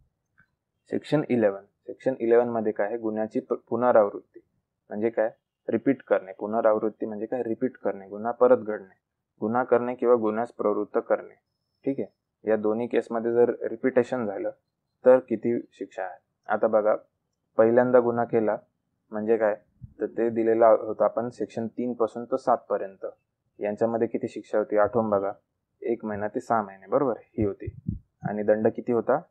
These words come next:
शंभर रुपये ते पाचशे रुपये, बरोबर. आठवतंय का? हम्म. आणि सेक्शन सेवन ए मध्ये,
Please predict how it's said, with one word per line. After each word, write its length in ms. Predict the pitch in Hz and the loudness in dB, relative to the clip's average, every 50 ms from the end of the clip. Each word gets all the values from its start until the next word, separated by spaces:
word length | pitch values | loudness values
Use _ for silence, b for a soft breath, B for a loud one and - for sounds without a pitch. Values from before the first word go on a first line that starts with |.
| _ | _
शंभर 320 | _ _ - 107 107 117 113 | _ _ -10 -2 2 4 4
रुपये 240 | 107 95 - 120 123 | 4 2 0 -2 0
ते 120 | - 170 | 0 0
पाचशे 320 | - - 123 - - - | 0 0 -2 -2 -4 -8
रुपये, 220 | 98 95 - - 101 - _ _ - - _ _ _ _ _ _ _ | -8 -8 -10 -12 -14 -14 _ _ -20 -20 _ _ _ _ _ _ _
बरोबर. 220 | 131 139 160 147 117 - _ _ _ _ _ _ _ _ _ _ _ _ _ _ _ _ _ _ - | 2 2 4 4 2 -2 _ _ _ _ _ _ _ _ _ _ _ _ _ _ _ _ _ _ -4
आठवतंय 420 | - 104 - 127 127 127 127 113 | -4 0 2 2 2 4 2 0
का? 140 | - - 101 | 0 0 -4
हम्म. 800 | 98 - _ _ _ _ _ _ _ _ _ _ _ - 104 95 - _ _ _ _ _ _ _ _ _ - | -4 -6 _ _ _ _ _ _ _ _ _ _ _ -16 -16 -16 -18 _ _ _ _ _ _ _ _ _ -10
आणि 180 | 101 104 107 | -8 -8 -6
सेक्शन 340 | - - 110 101 - - 120 | -4 -4 -6 -4 -4 -6 -6
सेवन 380 | 117 - - 120 120 127 127 120 | -6 0 0 2 2 2 0 0
ए 120 | - 117 123 | 0 0 0
मध्ये, 300 | 123 113 104 98 101 110 | 2 0 -2 -2 -4 -6